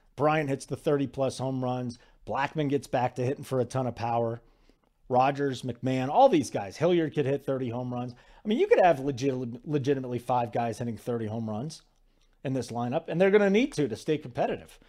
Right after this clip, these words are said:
It's as simple as that. But, uh, as far as the bet goes, sixty-eight and a half over under. For now, I'm just gonna continue talking with people around the team, uh, continue to talk to smarter people than me, and I will definitely have a bet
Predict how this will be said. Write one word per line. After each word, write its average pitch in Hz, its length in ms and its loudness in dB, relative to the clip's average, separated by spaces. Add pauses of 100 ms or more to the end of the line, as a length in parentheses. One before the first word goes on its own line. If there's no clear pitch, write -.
(400)
It's - 80 -12
as 113 100 -6
simple 143 300 0
as 101 100 -8
that. 127 300 -8 (640)
But, 143 300 0
uh, 139 160 4
as 127 120 -8
far 208 240 8
as 175 80 2
the 175 100 0
bet 185 300 6
goes, 226 320 4
sixty-eight 202 460 2
and 196 80 -6
a 151 40 -2
half 190 540 -4 (340)
over 202 340 4
under. 233 420 6 (320)
For 151 120 -2
now, 196 380 2
I'm 175 100 -2
just 208 200 -2
gonna 185 140 0
continue 175 420 -2
talking 165 400 2
with 156 120 -4
people 160 300 0
around 147 300 2
the 131 80 -2
team, 247 440 2 (460)
uh, 147 160 6
continue 160 420 2
to 139 100 0
talk 156 280 6
to 143 60 -6
smarter 151 340 -2
people 156 340 -2
than 135 160 -4
me, 226 320 4 (480)
and 151 400 2
I 151 180 0
will 147 120 0
definitely 151 360 2
have 135 160 2
a 127 40 -4
bet 143 320 0